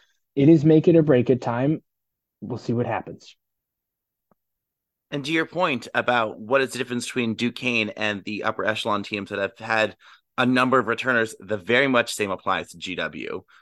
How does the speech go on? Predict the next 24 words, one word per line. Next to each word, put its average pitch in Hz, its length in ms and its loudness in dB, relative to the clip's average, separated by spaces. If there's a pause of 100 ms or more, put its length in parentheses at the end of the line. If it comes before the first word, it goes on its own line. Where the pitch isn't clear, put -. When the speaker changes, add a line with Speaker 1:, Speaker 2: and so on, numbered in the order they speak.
(120)
Speaker 2:
the 107 60 -10
number 113 220 0
twelve 110 300 0
team 101 340 -6
in 104 120 -4
our 98 180 0
rankings 95 520 -8
today. 90 360 -4 (260)
They're 156 200 6
the 151 240 2
only 214 300 2
team 185 260 -8
down 151 260 0
here 151 220 -6
that 131 260 -2
is 131 320 -4
above 127 400 -2
five 120 300 0
hundred, 117 560 -4 (540)
um, 127 340 4 (160)
but 139 160 4
at 139 140 4
what 139 180 0
cost? - 640 -4